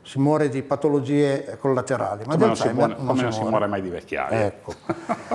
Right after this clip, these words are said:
Speaker 2: Si muore
Speaker 1: Ehm,
Speaker 2: sempre di una causa ben
Speaker 1: e una
Speaker 2: precisa.
Speaker 1: cosa, ecco, che mi sono dimenticato di dire è questa, che, eh,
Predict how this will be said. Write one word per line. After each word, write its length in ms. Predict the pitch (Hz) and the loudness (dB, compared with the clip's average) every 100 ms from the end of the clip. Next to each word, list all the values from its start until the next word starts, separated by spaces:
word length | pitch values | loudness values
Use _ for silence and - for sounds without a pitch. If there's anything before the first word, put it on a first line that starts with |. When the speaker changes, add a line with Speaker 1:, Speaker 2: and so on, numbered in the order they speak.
| - - | -4 0
Speaker 2:
Si 60 | 147 143 151 147 | 2 4 4 6
muore 180 | 147 | 6
Speaker 1:
Ehm, 60 | 147 | 6
Speaker 2:
sempre 300 | 143 147 147 | 4 2 2
di 100 | 120 | 2
una 160 | 120 104 | 0 0
causa 300 | 120 117 113 | 0 2 0
ben 160 | 107 107 | -2 0
Speaker 1:
e 80 | 160 | 2
una 200 | 170 170 | 2 2
Speaker 2:
precisa. 180 | 101 | 4
Speaker 1:
cosa, 300 | 202 196 170 143 | 4 4 2 0
ecco, 160 | - | 0
che 120 | 127 139 | -2 -2
mi 80 | |
sono 180 | 135 143 | -2 -2
dimenticato 540 | 139 139 131 139 139 143 | 0 -2 0 0 2 0
di 120 | 131 | 0
dire 300 | 127 131 135 | 2 2 2
è 40 | 135 | 2
questa, 420 | 139 127 - 127 | 0 0 -4 -4
che, 300 | - 156 160 | 2 2 2
eh, 680 | 135 131 135 131 127 127 123 | 2 4 6 4 4 2 -2